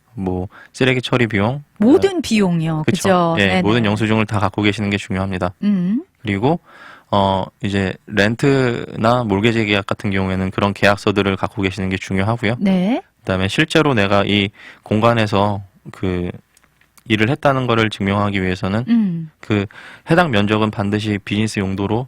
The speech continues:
Speaker 1: 써야 되기 때문에
Speaker 2: 네.
Speaker 1: 그런 부분들을 입증하는 게 중요합니다.
Speaker 2: 아, 그러네요. 거기 비즈니스로 쓰고 있어요. 그래놓고 그곳에서 만약에 변칙적으로 다른 일을 한다거나 다른 용도로 쓰면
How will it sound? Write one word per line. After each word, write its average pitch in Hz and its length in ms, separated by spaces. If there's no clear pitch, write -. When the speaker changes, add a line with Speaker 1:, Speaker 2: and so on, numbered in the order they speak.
Speaker 1:
써야 117 440
되기 95 180
때문에 95 400
Speaker 2:
네. 185 320
Speaker 1:
그런 101 240
부분들을 139 460
입증하는 101 420
게 98 60
중요합니다. 107 420
Speaker 2:
아, 208 60
그러네요. 226 500
거기 277 400
비즈니스로 381 760
쓰고 415 400
있어요. 294 480
그래놓고 233 420
그곳에서 247 800
만약에 190 360
변칙적으로 202 640
다른 196 420
일을 202 340
한다거나 208 640
다른 254 340
용도로 240 300
쓰면 262 360